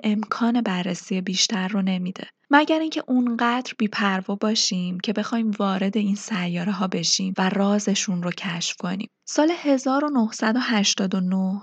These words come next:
ناسا فضاپیمای گالیله رو به فضا فرستاد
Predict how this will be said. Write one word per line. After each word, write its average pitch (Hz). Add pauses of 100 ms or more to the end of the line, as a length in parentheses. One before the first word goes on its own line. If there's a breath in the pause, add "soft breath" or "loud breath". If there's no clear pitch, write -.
ناسا 233 (100)
فضاپیمای 208
گالیله 185
رو 185
به 185
فضا 190
فرستاد 180